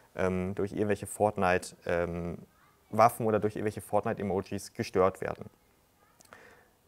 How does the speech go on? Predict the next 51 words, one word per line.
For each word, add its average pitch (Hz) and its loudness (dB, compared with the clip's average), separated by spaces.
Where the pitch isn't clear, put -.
So, 107 8
und 101 6
jetzt 135 6
kommt 190 4
so 151 8
ein 123 2
bisschen 151 4
die 127 4
Brücke 151 6
zu - 2
der 120 10
toxischen 123 4
Gaming-Kultur, 113 2
von 101 -4
der 98 0
ich 101 0
eingangs 117 4
schon 104 -6
mal - -4
kurz - -8
gesprochen 98 -6
habe. 104 2
Denn 131 8
wie 131 6
ihr 139 10
euch 127 8
denken 143 6
könnt, 127 -2
hat 117 -4
dieser 117 6
jüdische 139 2
Spielentwickler 135 0
nicht 135 2
nur 135 2
Positives 185 0
erfahren 156 0
und 127 0
nicht 127 -2
nur 135 0
irgendwie 120 2
einen 113 -4
Schulterklopfen 170 2
erlebt, 143 2
sondern 127 4
hat 127 -2
auch 113 -2
sehr 113 6
viel 110 0
Hass 117 -4
erfahren - -10
aufgrund 117 -2